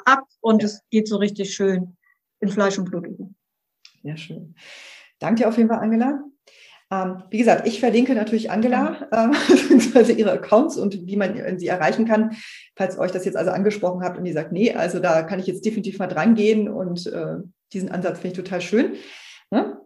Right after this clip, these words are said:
Speaker 2: Wissen Sie dann also, wo Sie sich finden. Angela, ich danke dir auf jeden Fall. Wieder
Speaker 1: Mhm.
Speaker 2: ein sehr informatives und schönes Interview.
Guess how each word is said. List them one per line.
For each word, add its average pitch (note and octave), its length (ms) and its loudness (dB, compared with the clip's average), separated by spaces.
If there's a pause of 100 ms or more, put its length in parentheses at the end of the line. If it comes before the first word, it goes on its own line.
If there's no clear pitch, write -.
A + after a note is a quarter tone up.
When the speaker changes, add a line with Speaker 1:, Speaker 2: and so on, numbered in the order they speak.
(340)
Speaker 2:
Wissen F#3 200 -2
Sie G3 100 2
dann F#3 160 -2
also, D#3 200 -4
wo D3+ 60 -8
Sie D#3+ 140 -8
sich D#3 120 -12
finden. C#4 220 2
Angela, G#3 340 0
ich - 180 -10
danke F#3+ 240 0
dir C4 220 2
auf G3 240 0
jeden G#3+ 240 4
Fall. A#3+ 420 -2
Wieder G3 260 -2
Speaker 1:
Mhm. F3+ 100 -6
Speaker 2:
ein F#3+ 60 -8
sehr F#3 360 -6
informatives G3+ 720 -8
und F3+ 120 -12
schönes F#3+ 420 -4
Interview. A3+ 640 2